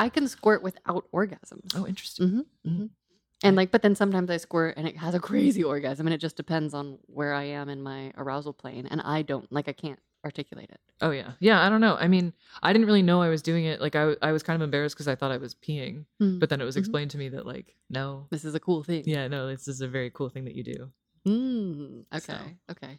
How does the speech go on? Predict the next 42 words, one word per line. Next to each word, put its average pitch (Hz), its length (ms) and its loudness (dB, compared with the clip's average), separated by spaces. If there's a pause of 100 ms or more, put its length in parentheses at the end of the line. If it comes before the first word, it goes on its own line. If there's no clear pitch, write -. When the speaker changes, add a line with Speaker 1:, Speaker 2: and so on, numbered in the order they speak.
(420)
Speaker 1:
And 226 140 8
then 233 140 4
you 240 80 2
said 240 160 2
you 247 80 0
have 247 100 -2
to 196 80 4
work 165 300 -2
really 160 220 -2
hard 156 340 -4
when 151 160 -6
you're 143 100 -4
alone. 131 640 -12 (200)
Speaker 2:
Yeah, 175 480 6 (280)
because 226 460 4 (140)
I 220 200 8
really 214 440 4
like 170 640 2 (140)
other 170 380 2
people 135 1160 -4
stimulating 113 640 -6
me. 101 240 -18 (400)
And 180 120 6
I'm 202 380 6 (220)
good 143 260 2
at 220 160 0
stimulating 233 480 6
myself, 247 340 4
but 160 120 4
I 139 40 0
get - 240 -6
bored. 151 360 0
It's 170 160 -6
just, 139 100 -2
like, 139 120 0
I've 139 200 -6
done - 160 -4
it 175 100 -2
so 190 140 6
many 214 160 8
times. 240 420 -2
Speaker 1:
Okay. 180 200 -4